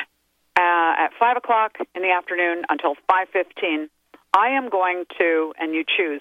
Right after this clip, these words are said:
what you want to fill in the blank with that to be. "I am going to," I'll go back to the art, the color with crayons thing. "I'm going to color with crayons because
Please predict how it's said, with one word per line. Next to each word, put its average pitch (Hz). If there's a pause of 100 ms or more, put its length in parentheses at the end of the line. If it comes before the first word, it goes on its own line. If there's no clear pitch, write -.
what -
you 151
want 147
to 135
fill 151
in 139
the -
blank 139
with 131
that 123 (120)
to -
be. 120 (480)
"I - (100)
am 226 (120)
going 165 (160)
to," 165 (1120)
I'll 151
go 147
back 147
to 160
the 143 (140)
art, 151 (200)
the 160 (100)
color 147
with 135
crayons 127 (240)
thing. 120 (140)
"I'm 226 (100)
going 220 (100)
to 180 (420)
color 277
with 240
crayons 196 (100)
because 175